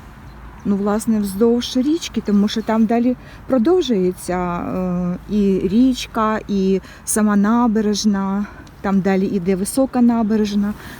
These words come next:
куди я вас також дуже часто водила. І ось оця от трамвайна лінія, вірніше, дві колії, да?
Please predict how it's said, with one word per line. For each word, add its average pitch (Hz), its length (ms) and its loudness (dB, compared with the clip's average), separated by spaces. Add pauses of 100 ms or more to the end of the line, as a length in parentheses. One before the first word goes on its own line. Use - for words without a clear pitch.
куди 196 180 2
я 220 140 2
вас 208 200 -4
також 233 400 -6
дуже 208 260 -2
часто 202 520 -4 (340)
водила. 196 560 -2 (320)
І 233 100 6
ось 233 140 2
оця 247 260 0
от 240 200 2 (240)
трамвайна 233 520 4
лінія, 220 580 4 (260)
вірніше, 196 400 0
дві 180 200 -2
колії, 170 480 -2
да? 226 180 -2